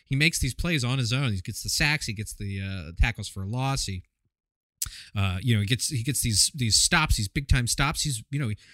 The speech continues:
he's a monster. A-, and it just, ugh, the idea that you, like, wouldn't wanna give him what he's owed. N-, never mind what everybody else would think of that. Just, you know, what I think of that. That's,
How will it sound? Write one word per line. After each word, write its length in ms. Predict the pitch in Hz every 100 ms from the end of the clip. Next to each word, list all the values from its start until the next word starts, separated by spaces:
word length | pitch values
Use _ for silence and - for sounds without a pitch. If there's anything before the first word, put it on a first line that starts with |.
| -
he's 200 | 160 135
a 60 |
monster. 640 | 117 123 160 214 - 98 92
A-, 40 | 110 101
and 240 | 123 131 131 101 98
it 120 | 123
just, 360 | - 151 - 113 - - - _ _ 170
ugh, 160 | 143 85 - _ _
the 80 | 151
idea 220 | 170 156 180
that 140 | 160
you, 80 | 139
like, 200 | 135 127
wouldn't 240 | 123 143 135
wanna 180 | 127 113
give 200 | 120 120
him 300 | 135 131 127 _ -
what 180 | 117 117
he's 240 | 113 107 - 120
owed. 320 | 120 131 143
N-, 240 | 139 185 -
never 280 | 190 190
mind 280 | 170 156 165
what 100 | 123
everybody 380 | 123 127 117 113
else 200 | 113 -
would 100 | 110 -
think 160 | 95
of 100 | 95
that. 220 | 95 92 - _ _
Just, 300 | - 160 - -
you 80 | 131
know, 120 | 113
what 140 | 107
I 160 | 123 160
think 200 | 160 101
of 80 | 98
that. 160 | 98
That's, 300 | 95 107 -